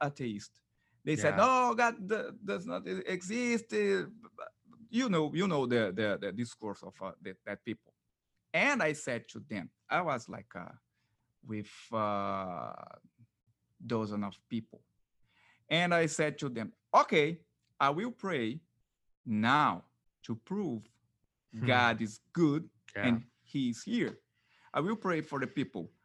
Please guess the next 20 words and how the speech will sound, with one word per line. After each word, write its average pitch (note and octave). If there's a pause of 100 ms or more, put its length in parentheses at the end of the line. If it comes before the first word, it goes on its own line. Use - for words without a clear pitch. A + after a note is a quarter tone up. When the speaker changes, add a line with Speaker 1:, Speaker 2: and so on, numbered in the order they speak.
(140)
Speaker 1:
One B3
sick F#3+
people, D3 (200)
I A#2+
will C3+
pray. A2 (240)
And A#2+ (120)
when E3
God C3 (120)
healed G#3+
them, A#2 (1000)
or, G#2+
or, G#2+
or, G#2
or F#2+
he C3
or, G2
or, -
or G2+
her, C3+